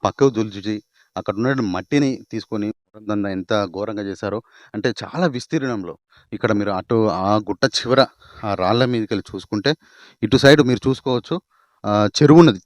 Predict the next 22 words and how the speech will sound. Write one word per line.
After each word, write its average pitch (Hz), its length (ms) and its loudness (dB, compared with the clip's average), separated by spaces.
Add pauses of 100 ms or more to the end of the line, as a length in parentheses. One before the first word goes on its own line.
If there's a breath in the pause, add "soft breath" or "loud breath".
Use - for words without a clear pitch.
ఈ 147 100 2 (100)
చెరువు 202 400 8 (420)
అంచు 156 240 6
వరకు 185 340 8
కూడా 165 280 2 (400)
అక్కడ 151 200 0
వరకు 147 240 4
తవ్వడం 135 380 2
జరిగింది. 113 360 0
ఈ 135 140 -2
చెరువు 135 300 0
లోపలికి, 127 540 4 (360)
చెరువులో 160 640 4
ఇక 139 80 0
చెరువు 151 320 4
ఎండిపోతే 170 560 6
ఎండాకాలము 143 500 4 (360 loud breath)
ఆ 113 40 0
చెరువులో 131 400 4
ఉన్న 156 200 4
మట్టిని 139 320 0
కూడా 143 200 2